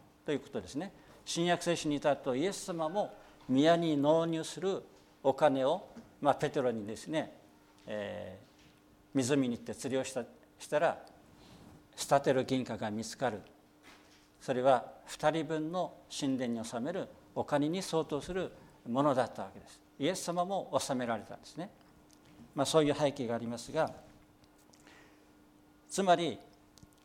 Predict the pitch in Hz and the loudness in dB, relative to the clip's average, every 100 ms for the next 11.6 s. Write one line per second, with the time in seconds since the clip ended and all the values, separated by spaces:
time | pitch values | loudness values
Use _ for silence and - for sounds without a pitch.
0 | - - - - - 151 156 220 226 214 | -20 -20 -20 -20 -4 0 2 2 0 -2
1 | - 208 220 202 185 - - - _ _ | -2 0 2 2 0 -2 -16 -20 _ _
2 | - - - 170 175 135 107 98 - 107 | -20 -12 0 2 2 0 -2 -6 -12 -18
3 | - 139 131 226 226 220 196 190 190 190 | -6 -4 4 6 6 4 2 2 0 0
4 | 180 - 196 170 120 - 143 165 135 107 | -2 -2 0 0 -2 2 4 4 2 -2
5 | 101 - - 170 110 - - - - - | -4 -8 -2 -2 -2 -10 -20 -20 -20 -10
6 | - 233 208 135 - 214 220 226 214 196 | 0 2 2 -2 0 2 2 0 -2 2
7 | 180 - 143 214 233 233 226 214 214 - | 2 2 2 4 4 4 2 0 -6 6
8 | 170 208 214 170 151 131 107 95 - - | 8 8 4 0 -2 -2 -4 -8 -16 -20
9 | - - - - - 165 151 - 123 117 | -20 -20 -20 -20 -2 2 4 2 0 4
10 | 156 139 - - - - - - - - | 4 2 -4 -20 -20 -20 -20 -20 -20 -16
11 | - 139 143 165 147 | -4 -2 6 6 6